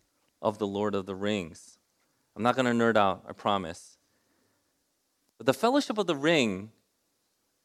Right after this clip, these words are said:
was only kept together when they had all, the whole fellowship,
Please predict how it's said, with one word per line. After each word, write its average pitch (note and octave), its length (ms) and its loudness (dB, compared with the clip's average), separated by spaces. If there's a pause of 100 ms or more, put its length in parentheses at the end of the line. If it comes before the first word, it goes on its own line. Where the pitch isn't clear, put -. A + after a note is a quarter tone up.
(120)
was D3+ 220 0
only B3 340 4
kept - 400 -4
together B2+ 640 2 (920)
when C3+ 180 4
they E3+ 140 8
had F3 380 0 (140)
all, E3 720 6 (180)
the G2+ 80 -8
whole F#3 220 2
fellowship, D3 640 2